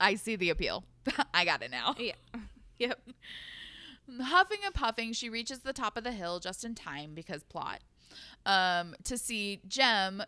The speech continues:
Speaker 1: disappear into the trees. And I give Tessa a lot of shit, okay? But there's one thing you can't deny. This girl is ride or die, because she says, "Fuck it," and just, like, goes after him. She's like, "Fuck it.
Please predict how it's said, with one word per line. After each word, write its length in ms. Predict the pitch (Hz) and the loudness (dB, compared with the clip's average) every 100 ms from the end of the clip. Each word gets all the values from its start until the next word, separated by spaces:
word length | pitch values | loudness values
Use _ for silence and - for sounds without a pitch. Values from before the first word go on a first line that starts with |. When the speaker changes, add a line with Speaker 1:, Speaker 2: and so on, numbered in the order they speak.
| 202 | -6
Speaker 1:
disappear 460 | 233 226 247 220 | -4 -4 -4 -4
into 220 | 85 190 175 | -4 -6 -8
the 120 | 175 | -10
trees. 480 | - - - - - _ - | -10 -10 -12 -16 -20 _ -16
And 100 | - | -2
I 140 | 196 302 | 2 2
give 800 | 285 254 247 240 240 233 233 - | 2 2 4 2 0 -2 -8 -16
Tessa 400 | - 226 202 196 - | -4 -2 0 0 -2
a 80 | 180 | -2
lot 220 | 160 156 | 0 0
of 120 | 180 | -2
shit, 320 | - 120 98 - - | -6 -10 -12 -18 -16
okay? 440 | 160 151 147 147 - _ _ _ - | -12 -8 -6 -8 -14 _ _ _ 6
But 400 | 240 165 - - - | 8 8 0 -16 -4
there's 240 | 202 202 | -2 -2
one 240 | 214 226 | -2 -4
thing 400 | 269 233 190 185 - | 0 2 2 -2 -8
you 160 | 180 202 | -10 -8
can't 320 | - 180 - | -4 -4 -4
deny. 480 | 196 175 80 60 - _ _ | -6 -6 -6 -12 -18 _ _
This 240 | 185 214 - | -2 -2 0
girl 320 | 226 185 185 | 2 4 2
is 200 | 180 165 - | -2 -6 -2
ride 300 | 175 151 160 | 4 4 4
or 100 | 160 | -2
die, 460 | 151 151 117 73 - - - - | -6 -6 -4 -6 -12 -16 -18 -4
because 220 | 214 214 | 0 2
she 200 | 277 370 | 2 2
says, 260 | 349 214 180 - | 2 0 -2 0
"Fuck 220 | 220 175 | 2 2
it," 160 | 170 151 | 0 0
and 120 | 185 | -2
just, 180 | 190 185 | -4 0
like, 300 | 208 170 170 | -2 -2 -4
goes 320 | 180 190 180 | 4 4 4
after 340 | 160 160 - 160 | 0 -2 -2 -4
him. 140 | 156 | -4
She's 180 | - 208 | -8 0
like, 220 | 262 254 | 2 4
"Fuck 160 | 480 523 | 4 6
it. 300 | 415 196 - | 8 6 2